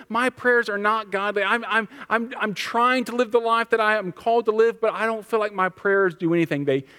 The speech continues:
they bounce off the ceiling and they never make it to God's ears. Listen. God tells us the prayers of the righteous person avails much.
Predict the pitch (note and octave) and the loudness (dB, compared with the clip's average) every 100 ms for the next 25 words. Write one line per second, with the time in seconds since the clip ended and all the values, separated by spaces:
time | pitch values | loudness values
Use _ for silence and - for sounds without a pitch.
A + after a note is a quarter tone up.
0 | - D#3 C#3 C3+ A3 A3+ A3+ A3+ G#3+ G3+ | -8 -4 -4 -2 0 0 -2 0 0 0
1 | E3+ - G#3+ G#3+ G3+ D#3+ D#3+ E3+ F#3+ F#3 | -4 -4 -4 -2 -2 0 0 0 -2 -2
2 | E3+ D#3+ D3+ B2+ C3+ B2 B2 A#2 A2 G#2 | -2 -2 -4 -6 -4 -4 -4 -10 -14 -14
3 | A2+ - - _ _ _ _ _ _ _ | -18 -20 -20 _ _ _ _ _ _ _
4 | _ _ _ _ _ _ - C#3+ C#3 A#2+ | _ _ _ _ _ _ -4 -4 -4 -12
5 | - _ _ _ _ _ _ _ _ _ | -18 _ _ _ _ _ _ _ _ _
6 | _ _ _ _ - C#3 C#3+ - C#3+ C3 | _ _ _ _ -4 0 0 0 0 0
7 | B2+ - - - D3+ C#3+ C#3 C#3 C#3 - | -6 -14 -16 -10 -4 0 0 -2 -6 -14
8 | B2+ A#2+ A2 B2+ C3 C#3 B2 - A#2 - | -14 -12 -6 -4 -4 -8 -12 -8 -8 -10
9 | A2+ A2 _ _ A2+ G2+ A#2+ A#2+ G#2+ G#2+ | -14 -14 _ _ -12 -4 -2 0 -4 -8
10 | G#2+ G2+ F#2+ - - | -10 -12 -16 -20 -20